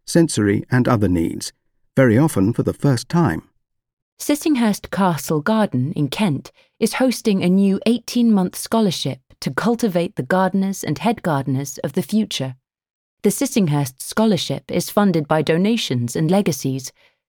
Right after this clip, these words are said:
Speaker 2: It's the National Trust's first scholarship in a horticultural qualification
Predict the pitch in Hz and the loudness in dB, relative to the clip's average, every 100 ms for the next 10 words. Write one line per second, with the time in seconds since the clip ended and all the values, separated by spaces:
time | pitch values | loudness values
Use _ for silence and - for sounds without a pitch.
0 | _ 196 - 202 196 233 - 226 202 - | _ -4 0 2 4 2 2 0 0 0
1 | 175 - - - - 247 247 - - 208 | -2 -2 -12 -18 -6 -2 -2 -4 -4 -2
2 | 156 - 143 - - 156 156 214 202 196 | -2 -4 -8 -8 -6 -4 0 -2 -2 -4
3 | 180 185 - 151 151 - 170 139 165 208 | -4 -4 -4 -4 -4 -2 -2 -2 -4 -2
4 | 208 - 127 | -2 -4 -8